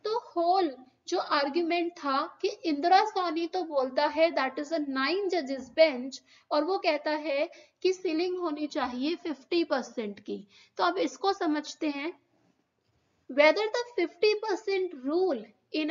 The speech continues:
enunciated in M R Balaji, ये भी काफी important case है, एमआर Balaji versus State of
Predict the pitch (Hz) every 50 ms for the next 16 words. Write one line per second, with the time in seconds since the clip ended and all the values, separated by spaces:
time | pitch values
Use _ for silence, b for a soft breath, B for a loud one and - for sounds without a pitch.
0 | 339 330 330 339 - - - 311 294 330 330 349 - - 302 294 285 285 285 277
1 | 381 359 - - - - _ _ 330 330 320 330 - 302 294 285 294 330 370 381
2 | 381 415 294 269 262 254 262 262 262 262 269 277 320 370 - - _ - 302 285
3 | 277 330 330 - 302 277 277 - 311 302 294 - 285 262 240 - 269 269 262 262
4 | 269 262 262 254 254 - - 285 254 285 349 B B B B B B B _ -
5 | 277 277 277 285 311 320 339 359 - 294 262 247 254 262 254 254 294 302 320 302
6 | 285 262 269 - - 320 294 - - _ - 294 285 285 285 311 294 285